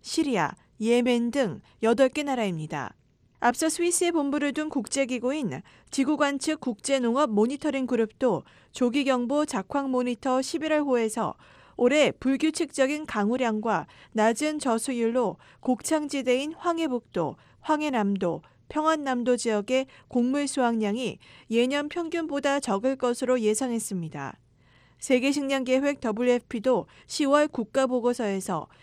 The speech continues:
악천후로 올해 수확량에 부정적인 영향이 예상된다고 밝혔습니다. 더블유에프피는 북한 전체 수확량의 십 퍼센트를 차지하는 밀, 보리, 감자 등 이모작 곡물의 수확량이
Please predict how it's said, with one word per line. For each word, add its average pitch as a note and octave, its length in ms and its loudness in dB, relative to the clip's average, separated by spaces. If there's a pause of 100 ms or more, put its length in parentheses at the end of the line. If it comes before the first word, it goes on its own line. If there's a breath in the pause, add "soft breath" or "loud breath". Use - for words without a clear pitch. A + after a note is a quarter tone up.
(140 loud breath)
악천후로 B3+ 840 0 (240 soft breath)
올해 C4 300 6
수확량에 C#4+ 720 0
부정적인 C#4+ 680 -2
영향이 A#3+ 460 0
예상된다고 A#3 760 0
밝혔습니다. F3+ 840 -6 (680 soft breath)
더블유에프피는 C#4+ 760 0
북한 D4+ 360 0
전체 C#4 360 -2
수확량의 C#4+ 680 0
십 - 220 -8
퍼센트를 E4 520 -2
차지하는 B3+ 680 -2 (280 loud breath)
밀, C#4+ 480 0
보리, C4+ 400 0
감자 G#3+ 540 0
등 G#3 320 -2 (300 loud breath)
이모작 C4+ 560 2
곡물의 A#3+ 480 2
수확량이 C4 680 -2